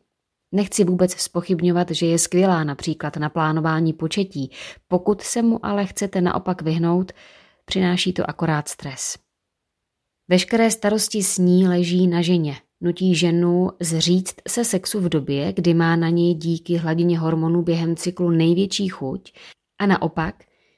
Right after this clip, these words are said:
mít sex v době, kdy opět vlivem hormonů na něj náladu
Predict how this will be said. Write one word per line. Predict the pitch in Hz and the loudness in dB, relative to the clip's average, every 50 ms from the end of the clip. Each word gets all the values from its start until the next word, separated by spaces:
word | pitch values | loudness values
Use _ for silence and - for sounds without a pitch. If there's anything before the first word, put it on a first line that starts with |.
| _ - - | _ -6 0
mít | 170 180 202 220 233 247 247 - | 4 6 6 6 6 4 2 -2
sex | - - - 202 175 180 151 139 | -8 -8 -4 -4 -4 -4 -4 -10
v | 135 - - - | -10 -10 -10 -6
době, | 139 160 151 139 151 151 147 151 175 190 - _ _ _ _ _ | -4 -4 -4 -2 -2 -4 -4 -4 -6 -8 -10 _ _ _ _ _
kdy | - 156 156 147 - | -6 -2 -2 -2 0
opět | - 175 175 - - 185 185 196 190 185 | -2 -6 -4 0 0 0 2 2 0 0
vlivem | 160 175 175 160 160 147 143 143 | 0 2 2 2 0 -2 -4 -6
hormonů | 139 156 156 160 165 160 165 165 175 180 190 | -4 -2 0 0 2 2 2 2 2 2 2
na | 190 175 | 2 2
něj | 170 160 151 147 | 2 2 2 0
náladu | 139 147 147 147 151 147 147 139 147 139 143 | 0 -2 -2 -2 -2 -2 -4 -4 -6 -8 -10